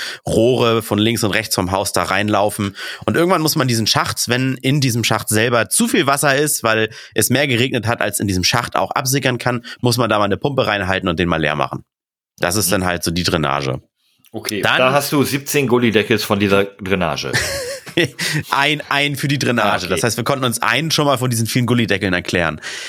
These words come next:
Speaker 1: Dann gab es noch einen weiteren Gullideckel, äh, den haben auch die meisten. Und zwar ist das die, die Scheiße-Leitung aus deinem Haus, äh, die zur Straße führt. Muss einmal auch noch auf deinem Grundstück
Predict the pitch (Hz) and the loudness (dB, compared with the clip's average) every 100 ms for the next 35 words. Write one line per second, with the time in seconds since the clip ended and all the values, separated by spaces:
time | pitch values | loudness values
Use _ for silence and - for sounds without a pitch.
0 | - 131 185 180 185 156 160 143 147 120 | -2 0 2 2 2 0 2 2 2 0
1 | - 165 156 160 143 160 139 139 139 156 | 2 0 0 0 0 0 2 0 2 2
2 | 151 147 - 123 120 107 110 - 127 147 | 2 2 2 2 2 0 0 0 0 2
3 | 135 135 - 143 139 127 120 - - 110 | 2 2 0 -2 0 0 0 -2 0 2
4 | 113 113 113 - 113 101 - 104 98 98 | 2 2 0 -2 0 0 -2 0 2 2
5 | 95 - - - - 98 - 135 180 170 | 0 -4 -12 -18 -4 0 2 0 0 2
6 | 143 160 180 156 139 139 117 120 131 220 | 2 0 0 0 0 0 0 0 0 -2
7 | - - - 135 139 139 135 131 117 139 | -4 -10 -6 0 2 2 0 -4 -4 0
8 | 139 143 - 120 - 127 175 180 - 208 | 2 2 2 0 2 0 0 -4 -2 0
9 | 247 - - - - 143 180 - 131 185 | 0 -4 -12 -12 -4 0 0 0 0 2
10 | 196 156 156 139 - 139 127 117 185 233 | 2 2 2 0 0 0 0 0 2 0
11 | 220 208 208 | 0 0 -4